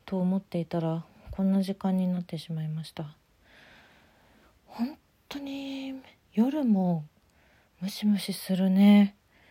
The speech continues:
いや、でもそれでも今日、昨日あたりはちょっと落ち着いてますけど、夜ね、寝る時クーラー止めたら結構命の危険を感じるような嫌な蒸し暑さですよね。だから本当に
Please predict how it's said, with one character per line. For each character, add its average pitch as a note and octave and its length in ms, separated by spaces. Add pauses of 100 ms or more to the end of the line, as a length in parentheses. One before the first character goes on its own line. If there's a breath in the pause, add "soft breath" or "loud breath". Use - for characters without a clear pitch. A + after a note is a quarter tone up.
(340 soft breath)
い F#3 80
や、 F#3+ 80 (180)
で A3+ 120
も G3 120
そ - 160
れ A3 100
で C#4+ 120
も C4 140
今 A#3+ 360
日、 G#3 200
昨 F#3+ 40
日 G3 300
あ G3 60
た F#3+ 180
り F3 100
は E3 140 (480 loud breath)
ち - 80
ょ C#4 40
っ C4+ 40
と G3 160
落 F3+ 240
ち - 20
着 F#3 200
い F3 40
て F3+ 140
ま F#3 180
す F3 100
け - 160
ど、 D#3 220 (800 soft breath)
夜 G3+ 260
ね、 E3+ 240
寝 D#3+ 200
る F#3+ 100
時 C4 360
ク A3+ 280
ー A3 40
ラ F#3 200
ー - 20
止 F3 160
め E3+ 160
た F3 200
ら D#3+ 200
結 G#3+ 240
構 F3 240 (580)
命 G#3+ 360
の D#3+ 140
危 - 100
険 F3+ 320
を F3+ 60
感 F3+ 260
じ F#3 140
る F#3+ 120
よ G3+ 180
う - 20
な D#3 260 (580 soft breath)
嫌 F#3 220 (180)
な E3+ 140
蒸 D3+ 160
し - 180
暑 E3 200
さ - 180
で C#3 140
す - 100
よ C#3+ 100
ね。 C#3+ 300
だ E3 80
か D3+ 160
ら C#3+ 100 (120)
本 D#3+ 180
当 E3 100
に E3 220